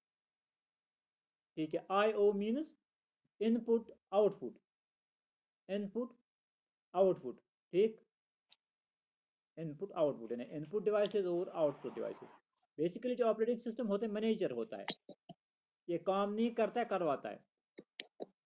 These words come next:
ऑपरेटिंग सिस्टम का काम होता है काम करवाना, ये खुद नहीं करता है लेकिन करता है, काम पे नज़र रखता है, इसलिए उसको बोलते हैं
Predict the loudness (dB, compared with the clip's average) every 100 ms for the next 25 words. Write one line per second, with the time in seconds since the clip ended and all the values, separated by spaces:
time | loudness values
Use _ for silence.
0 | _ _ _ -14 -10 -8 -6 -8 -2 -2
1 | 0 -2 -2 -6 _ -12 -8 -2 -2 -2
2 | -4 -4 -4 0 2 0 -2 -8 -14 _
3 | _ -12 -8 -4 -4 -4 -8 -4 -2 0
4 | -2 0 -2 -2 _ _ _ _ _ _
5 | -10 -8 -2 0 0 2 -2 0 -4 -2
6 | -2 -2 -4 -6 -10 -14 -16 _ -14 -2
7 | -2 0 -4 -2 -4 -2 -4 -8